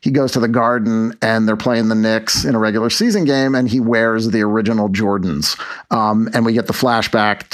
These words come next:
to how Jordan signed his deal with Nike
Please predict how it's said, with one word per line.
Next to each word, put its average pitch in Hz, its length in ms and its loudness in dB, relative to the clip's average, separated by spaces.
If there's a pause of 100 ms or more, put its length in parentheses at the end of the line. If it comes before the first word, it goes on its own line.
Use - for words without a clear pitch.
to 104 340 0
how 110 680 0
Jordan 107 360 0
signed 101 440 0
his 92 280 0
deal 104 300 0
with - 180 -2
Nike 220 640 0